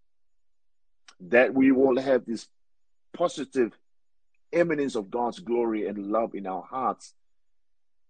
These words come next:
that to the point we love God and love others. That's why we're able to love others and love God, because of that peace, that hope, that joy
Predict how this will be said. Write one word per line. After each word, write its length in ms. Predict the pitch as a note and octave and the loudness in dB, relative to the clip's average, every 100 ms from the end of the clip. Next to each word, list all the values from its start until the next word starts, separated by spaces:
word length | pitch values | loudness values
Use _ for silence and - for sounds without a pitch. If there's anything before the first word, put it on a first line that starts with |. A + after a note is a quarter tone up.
| - | -2
that 200 | A2+ A2 | 0 0
to 80 | A#2+ | -2
the 120 | G#2 | -6
point 400 | - B2 A#2+ A2 _ _ F#2 | -4 0 0 -2 _ _ -8
we 140 | A2+ | -4
love 380 | A2 A2+ C#3+ A#2+ | 2 2 2 0
God 260 | A#2+ A#2 G#2+ | -4 -4 -4
and 240 | G2+ G2 G2+ | -10 -10 -6
love 180 | A#2 - | -6 -4
others. 260 | A2+ G2 - | -4 -4 -4
That's 240 | G#2 - | -6 -4
why 140 | A#2 A2+ | -6 -6
we're 260 | G#2 - | -6 -4
able 220 | A#2 G#2 G2 | -4 -4 -8
to 100 | F#2+ | -4
love 220 | A2+ A2+ | -4 -2
others 260 | G#2+ G#2+ | -4 -4
and 140 | G2+ G2 | -8 -4
love 200 | A2+ G2 | -6 -6
God, 280 | - A2+ G#2+ - _ _ - | -4 -2 -2 -6 _ _ -6
because 240 | - A2+ | -2 0
of 120 | G2 | 0
that 160 | F#2 D#2 - | -2 -4 -6
peace, 320 | E3 D#3+ C3+ | -4 -2 0
that 180 | G#2 - | -2 -2
hope, 440 | - C3 C#3+ C#3+ - _ _ _ _ | -8 0 2 2 -4 _ _ _ _
that 260 | G2 G2 - | -2 -2 -4
joy 480 | C3+ B2+ C3 C3 | 2 4 6 4